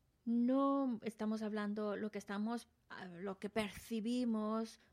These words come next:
como las formas, los colores, las cosas en general, no las estamos percibiendo. El problema es que todo lo que nos rodea lo estamos percibiendo como si existieran verdaderamente.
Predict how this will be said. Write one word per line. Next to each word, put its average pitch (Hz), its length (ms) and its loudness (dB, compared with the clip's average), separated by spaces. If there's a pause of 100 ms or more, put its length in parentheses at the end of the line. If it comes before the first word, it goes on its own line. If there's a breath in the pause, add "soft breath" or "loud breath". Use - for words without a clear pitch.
como 196 380 -4
las 185 200 -10
formas, 220 720 4
los 208 220 -6
colores, 208 960 0
las 190 320 -8
cosas 226 500 0
en 196 120 -6
general, 196 520 -4 (520 loud breath)
no 254 1000 2 (300)
las 233 260 -2
estamos 320 400 -2
percibiendo. 240 880 -4 (140)
El 214 60 -16
problema 277 520 -6
es 247 140 -10
que 226 100 -6
todo 277 300 -2
lo 302 160 -4
que 247 140 -4
nos 220 180 -2
rodea 208 340 -2
lo 247 120 -2
estamos 262 400 -4
percibiendo 220 680 -6
como 208 440 -2
si 220 260 -2
existieran 277 1200 -4 (360 loud breath)
verdaderamente. 208 1300 2